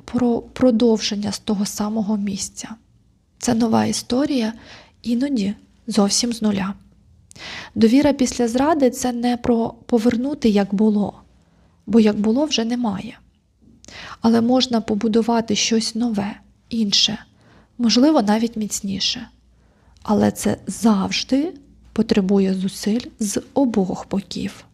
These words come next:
Що допомагає в таких випадках? Ну, по-перше, щирі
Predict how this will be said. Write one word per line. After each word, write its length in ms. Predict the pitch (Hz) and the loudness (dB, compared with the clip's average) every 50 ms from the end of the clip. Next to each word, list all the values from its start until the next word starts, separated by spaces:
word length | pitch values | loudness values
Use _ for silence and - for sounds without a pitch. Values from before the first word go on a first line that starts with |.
| _ _ _ _ _ _ _ _ _ - - _ _ - - - - - - - - - | _ _ _ _ _ _ _ _ _ -20 -20 _ _ -20 -20 -20 -20 -20 -18 -20 -12 -6
Що 200 | - - - 269 | -2 0 2 2
допомагає 600 | 269 277 277 277 269 262 269 269 339 381 427 415 | 2 4 2 2 2 0 0 0 0 2 2 0
в 40 | - | 0
таких 440 | - - 220 233 - 214 - - - | 0 0 0 0 -2 -6 -6 -4 -4
випадках? 680 | 208 202 - 208 208 - - - 226 220 - - - _ _ - - - - - - _ - | -4 -4 -4 -6 -8 -10 -10 -12 -10 -10 -10 -12 -18 _ _ -20 -18 -16 -16 -16 -18 _ -8
Ну, 200 | 269 294 330 370 - - - | -6 -6 -6 -8 -10 -6 -2
по-перше, 480 | - 233 240 - 247 240 - - - | -2 0 2 2 2 2 2 0 -2
щирі 460 | 202 - - - 311 294 285 240 233 | 0 0 0 0 0 2 2 2 2